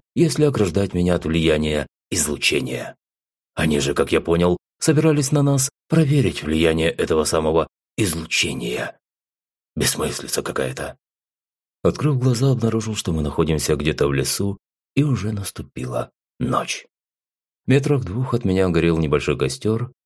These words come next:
а рядом с ним сидел задумчивый Айзек и смотрел на огонь, изредка подкидывая дрова в пламя. Как только я пошевелился, Айзек бросил на меня равнодушный взгляд, но тут же перевёл своё внимание обратно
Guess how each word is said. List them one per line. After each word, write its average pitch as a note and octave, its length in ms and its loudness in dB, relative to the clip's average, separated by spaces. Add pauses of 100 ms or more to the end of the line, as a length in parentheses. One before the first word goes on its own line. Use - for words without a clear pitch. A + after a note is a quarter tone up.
(120)
а G#2 100 4
рядом D3+ 280 2
с C3 120 -8
ним C#3+ 180 -2
сидел F#2 520 -2 (220)
задумчивый D2+ 760 -2
Айзек D2+ 500 -4 (280)
и - 100 0
смотрел A2+ 460 0
на B2 200 2
огонь, F2+ 380 0 (340)
изредка D3+ 420 0
подкидывая F2+ 600 0
дрова C#2 360 0
в - 120 -20
пламя. C#2 540 -6 (840)
Как - 180 -4
только B2 240 2
я C3 120 4
пошевелился, A#2 640 0
Айзек F#2+ 240 0
бросил D#2+ 380 0
на D2+ 100 0
меня D2 320 0 (200)
равнодушный C#2+ 580 -2
взгляд, E2 360 2
но C#3 140 2
тут C3 260 -4
же B2+ 220 0 (240)
перевёл E2+ 360 4
своё D#2+ 280 0
внимание E2 580 -2
обратно C#2+ 600 -6